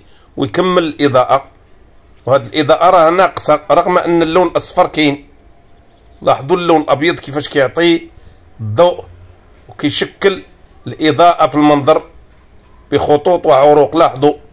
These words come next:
بفرشاة الأنجولو كنحاول دائما نغني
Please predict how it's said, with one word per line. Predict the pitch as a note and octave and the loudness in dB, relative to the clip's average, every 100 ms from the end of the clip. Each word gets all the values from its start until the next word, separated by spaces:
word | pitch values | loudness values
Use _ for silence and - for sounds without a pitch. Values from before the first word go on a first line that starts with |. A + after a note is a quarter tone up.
| _ _ _ _ - | _ _ _ _ -14
بفرشاة | E3+ - D3 - | -10 -4 -2 -2
الأنجولو | F#3 - D#3+ C3 C#3+ C3+ - - - - - _ - - - - - | -2 0 -2 0 0 0 -4 -12 -20 -20 -20 _ -20 -20 -20 -18 -12
كنحاول | A2+ D#3 D#3 C#3 | -4 0 0 0
دائما | F3 D#3 D3+ D3 | 0 0 2 0
نغني | C#3 A#2+ D3 F3 | 0 0 0 0